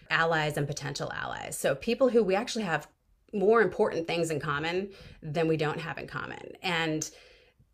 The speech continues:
you know, the social justice movement in particular tends to require this, um, value purity, this purity measure, which is that if we are not aligned one hundred percent on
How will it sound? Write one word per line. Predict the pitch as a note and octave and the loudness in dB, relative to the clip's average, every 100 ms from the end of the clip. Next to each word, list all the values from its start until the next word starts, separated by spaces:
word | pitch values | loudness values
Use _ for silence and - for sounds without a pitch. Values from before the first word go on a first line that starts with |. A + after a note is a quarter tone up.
| D3+ | -14
you | F#3 F#3+ | -4 0
know, | E3 E3 | 2 2
the | |
social | E3 B3+ B3+ | 2 4 4
justice | F3+ F3+ F3+ E3+ | 4 2 2 0
movement | D#3+ D3+ D#3 | 0 0 -2
in | D3 | -4
particular | - F3+ F3 D3+ C#3+ | -2 -2 2 2 2
tends | E3 D#3+ D#3 - | 0 -2 -2 -4
to | - D3+ | -4 -4
require | C#3+ - - D3 D3+ D3+ | -6 -8 -4 -2 -2 -2
this, | C3+ C3+ - - - | -4 -4 -6 -6 -8
um, | D3+ C3 B2 B2 C#3 | -10 -12 -12 -10 -8
value | C3+ D3+ D3 D3 C#3+ | -4 -4 -2 -4 -6
purity, | - C#3+ C#3 C3 B2+ - C3 | -6 -4 -4 -6 -8 -12 -10
this | C#3 - | -10 -10
purity | - - D#3+ D#3 D3 | -10 -4 -2 0 0
measure, | C3 C3 - D#2+ E2+ | -2 -6 -8 -8 -8
which | - - | -8 -8
is | D3 - | -8 -6
that | C3+ | -6
if | C3 | -6
we | F3+ G#3 | -2 2
are | A3 | 4
not | F#3 D#3+ | 2 2
aligned | D3 C#3+ C#3 G#2 D#2+ D#3+ - - - | 0 -4 -6 -10 -14 -16 -20 -20 -18
one | E3+ G3+ A#3 A#3 | -8 -2 -2 0
hundred | A#3 A3+ A3 | 0 2 0
percent | F#3+ - F3 C3 - - - | -2 -8 -8 -10 -14 -18 -12
on | D#3 | -12